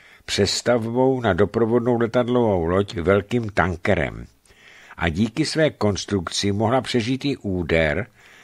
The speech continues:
který by pro jiné plavidlo byl osudový. Do podpalubí sice proniklo značné množství vody, lehce se naklonila, ale po provizorní opravě, která zabránila dalšímu přítoku,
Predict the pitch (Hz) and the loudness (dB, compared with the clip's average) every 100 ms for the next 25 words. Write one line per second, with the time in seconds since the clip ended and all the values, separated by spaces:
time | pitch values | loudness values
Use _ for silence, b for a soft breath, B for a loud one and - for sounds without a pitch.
0 | B B - 107 135 135 143 139 120 85 | B B 0 4 4 4 0 2 2 2
1 | 92 110 135 131 95 85 85 107 120 110 | 0 2 2 0 0 0 0 0 0 0
2 | 120 - 92 - 87 73 64 55 b b | 0 -2 -4 -4 -2 -2 -4 -10 b b
3 | 98 - 120 - 143 143 139 143 - 131 | 0 4 0 2 4 4 4 0 -2 0
4 | 139 - 101 113 127 - 131 85 95 - | 0 2 0 2 0 2 2 2 -2 -2
5 | 131 127 127 127 143 127 120 92 67 - | 0 0 0 -2 -2 0 0 -2 -6 -10
6 | b b b 85 - 131 - 143 131 - | b b b -4 -2 -2 0 0 0 -2
7 | 104 82 73 67 - b b b b 95 | -4 -2 -2 -4 -6 b b b b 2
8 | 104 117 107 98 107 127 139 143 120 - | 2 4 2 4 4 6 4 2 0 -4
9 | 113 - 160 113 82 - - 101 95 80 | -4 -2 -2 0 -4 -4 -2 0 2 2
10 | 98 107 113 117 120 117 98 104 - 131 | 0 2 0 0 0 0 0 0 0 -4
11 | 110 - 92 87 110 - 131 | -4 -4 -4 0 0 2 0